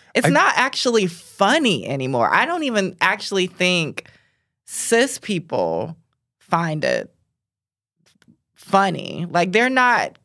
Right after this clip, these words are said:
Speaker 1: guffawing like we were when we were watching the Chappelle show.
Speaker 2: Uh, uh, so bounce this idea off of you.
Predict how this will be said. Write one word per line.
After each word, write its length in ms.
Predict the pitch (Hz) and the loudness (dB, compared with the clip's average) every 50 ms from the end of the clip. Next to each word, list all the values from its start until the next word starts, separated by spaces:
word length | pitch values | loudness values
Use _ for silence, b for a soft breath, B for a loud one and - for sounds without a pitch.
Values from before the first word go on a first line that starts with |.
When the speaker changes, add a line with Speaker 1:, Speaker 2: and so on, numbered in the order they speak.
| - 170 165 | -12 -10 0
Speaker 1:
guffawing 960 | 139 190 196 185 170 - - 165 170 190 190 160 147 135 120 107 104 92 147 | 2 2 2 2 0 0 2 4 4 4 4 2 0 -4 -10 -10 -8 -8 -2
like 240 | 147 156 147 156 143 | 0 2 2 2 0
we 160 | 151 147 156 | 0 0 0
were 260 | 151 147 147 139 139 139 | 2 4 4 4 4 2
when 140 | 139 139 | 0 0
we 100 | 143 143 | 0 0
were 80 | 139 131 | 0 2
watching 400 | 135 131 131 147 - - 139 139 | 2 2 2 2 0 -4 -6 -4
the 100 | 127 120 | -4 -4
Chappelle 520 | 127 - - 139 120 - - 330 285 220 185 | -4 -2 -4 -4 -2 0 2 2 2 2 0
show. 460 | - - - - - - - - - 170 b b b b b b b b b b b _ _ _ _ _ _ _ _ _ _ _ - | -4 -6 -6 -6 -8 -8 -10 -10 -12 -14 b b b b b b b b b b b _ _ _ _ _ _ _ _ _ _ _ -2
Speaker 2:
Uh, 140 | 127 127 120 - - - | -2 -2 -2 -2 0 2
uh, 400 | 131 135 127 131 123 104 113 113 - 101 120 120 _ _ _ _ _ _ _ - | 2 4 4 2 0 0 -2 -4 -4 -6 -8 -8 _ _ _ _ _ _ _ -10
so 440 | - - - 160 143 131 120 107 - _ _ _ _ _ _ _ _ _ _ _ _ _ _ _ _ _ _ _ _ _ _ _ _ _ _ _ _ _ _ _ _ _ _ _ _ _ - | -4 2 2 4 4 4 2 -2 -4 _ _ _ _ _ _ _ _ _ _ _ _ _ _ _ _ _ _ _ _ _ _ _ _ _ _ _ _ _ _ _ _ _ _ _ _ _ 0
bounce 220 | 98 95 92 85 92 | 0 0 0 0 -4
this 160 | 90 80 - | -6 -2 0
idea 420 | 85 78 76 78 73 80 78 76 - | 0 0 0 0 -2 -2 -2 -2 -2
off 300 | - 76 76 73 - 76 | -2 -4 -4 -4 -6 -14
of 160 | 71 64 65 | -16 -14 -12
you. 280 | 76 71 69 - 73 | -10 -8 -8 -10 -10